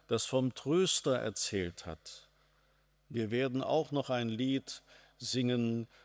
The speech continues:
wo der Trost und der Tröster auch vorkommt. Und ein alter Hymnus, „Komm, Heiliger Geist, der Leben schafft“, hat auch in der zweiten Strophe den Tröster.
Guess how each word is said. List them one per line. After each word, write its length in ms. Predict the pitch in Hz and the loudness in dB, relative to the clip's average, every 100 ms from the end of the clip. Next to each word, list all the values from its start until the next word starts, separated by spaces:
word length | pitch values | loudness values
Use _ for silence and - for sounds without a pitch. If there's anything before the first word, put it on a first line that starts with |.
| _ | _
wo 120 | 120 | 0
der 240 | 117 113 - | 4 2 0
Trost 640 | - 120 123 156 - - | -6 -2 0 2 0 0
und 160 | 127 113 | 0 2
der 120 | 120 | 0
Tröster 580 | - 131 135 - 135 - | 0 0 0 0 0 0
auch 280 | 139 160 - | 0 0 -2
vorkommt. 1000 | - - 117 104 - 95 87 92 - - - - - - | -10 -4 -2 -2 -4 -4 -4 -6 -14 -18 -20 -20 -20 -6
Und 220 | 127 123 | -2 2
ein 280 | 135 127 123 | 4 4 2
alter 680 | 135 151 - 156 151 147 127 - - - - - _ | 2 2 4 4 6 4 0 -10 -20 -20 -20 -20 _
Hymnus, 800 | 151 170 180 165 170 - - - - - _ | 0 2 4 4 4 4 2 -2 -8 -20 _
„Komm, 340 | - 139 131 | 0 0 0
Heiliger 420 | 117 147 170 160 131 | 2 2 4 4 6
Geist, 460 | 127 156 - - | 6 6 4 4
der 100 | 139 | 4
Leben 460 | 120 143 190 160 131 | 4 4 4 2 2
schafft“, 480 | - 165 175 - 147 | 2 0 0 -2 -2
hat 160 | 147 | 0
auch 260 | - 180 170 | 2 2 2
in 80 | 160 | 4
der 140 | 151 | 4
zweiten 560 | - 143 151 165 160 139 | 2 4 4 4 0 -2
Strophe 800 | - - 143 160 156 151 143 - - - - | -4 -2 2 4 6 6 6 2 -10 -20 -4
den 220 | 143 151 139 | 2 2 2
Tröster. 800 | - 156 190 - - 110 98 | 2 4 6 4 4 2 2